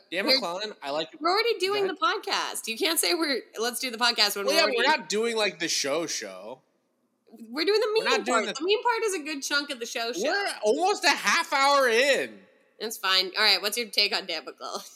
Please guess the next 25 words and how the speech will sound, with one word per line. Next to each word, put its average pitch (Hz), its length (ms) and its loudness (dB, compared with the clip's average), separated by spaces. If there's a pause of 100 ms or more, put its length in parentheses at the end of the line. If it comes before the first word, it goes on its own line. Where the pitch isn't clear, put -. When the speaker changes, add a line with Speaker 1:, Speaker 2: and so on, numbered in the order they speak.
(580)
Speaker 1:
I 240 180 4
like 208 260 0
him. 185 140 -2
I, 175 80 0
th-, 180 160 -10
I 165 100 0
don't 196 200 0
think 175 140 -8
he's 165 140 -4
doing 151 320 -4
this, 170 180 -8
but 147 320 -8
it 165 100 -8
is 190 160 -4
very 202 240 -2
funny 170 320 -6
that 147 380 -2 (380)
his 202 260 -2
comments 185 480 -6
are 196 120 -4
full 156 340 -8
of 165 260 -10
people 147 680 -8 (160)
being 139 280 -8
like, 131 440 -8